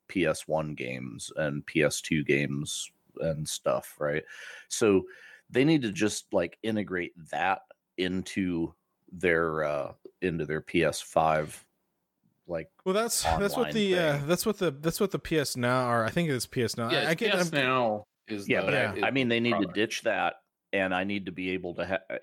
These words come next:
Speaker 1: I need backward compatibility with the game so that I'm not playing it off a cloud streaming thing, because that sucks for all the reasons. Um, but actually,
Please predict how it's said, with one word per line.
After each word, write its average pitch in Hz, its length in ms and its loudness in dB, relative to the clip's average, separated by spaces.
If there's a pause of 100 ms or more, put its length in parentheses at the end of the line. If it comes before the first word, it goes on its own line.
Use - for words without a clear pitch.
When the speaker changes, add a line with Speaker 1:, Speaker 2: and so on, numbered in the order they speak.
(180)
Speaker 1:
I 95 120 2
need 104 280 0
backward 98 460 0
compatibility 90 960 -2
with 87 380 -4
the 92 120 -4
game 80 460 -4 (340)
so - 220 0
that 92 120 0
I'm 87 220 0
not 92 260 2
playing 87 340 0
it 82 80 -2
off 85 240 0
a 82 60 -6
cloud 80 380 -4
streaming 98 540 -2
thing, 98 400 0 (180)
because 90 440 0
that 82 200 0
sucks - 400 0
for 85 260 -4
all 82 140 2
the 82 160 -4
reasons. 85 520 -6 (580)
Um, 82 420 0
but 92 320 0
actually, 92 720 0